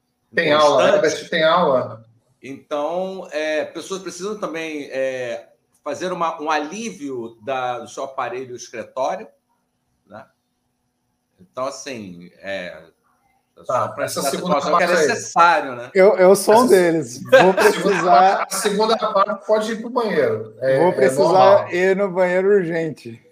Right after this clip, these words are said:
Speaker 1: Não, pode ir, pode ir. Isso é normal, no formato do, do podcast é normal. Você pode ir, <laughs> pode fazer, beber uma água. Agora, é, alguém vai dar aula, né? Pelo que eu entendi.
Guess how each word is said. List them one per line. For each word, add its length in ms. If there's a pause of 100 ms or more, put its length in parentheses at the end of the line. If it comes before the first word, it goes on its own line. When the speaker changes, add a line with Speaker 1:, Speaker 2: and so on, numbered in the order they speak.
(180)
Speaker 1:
Não, 180
pode 240
ir, 220
pode 220
ir. 40
Isso 160
é 80
normal, 580
no 100
formato 580
do, 300
do 140
podcast 540
é 40
normal. 440
Você 100
pode 320
ir, 320 (140)
<laughs> 180
pode 160
fazer, 240
beber 220
uma 80
água. 440 (140)
Agora, 640
é, 200
alguém 320
vai 140
dar 160
aula, 260
né? 120
Pelo 240
que 60
eu 40
entendi. 640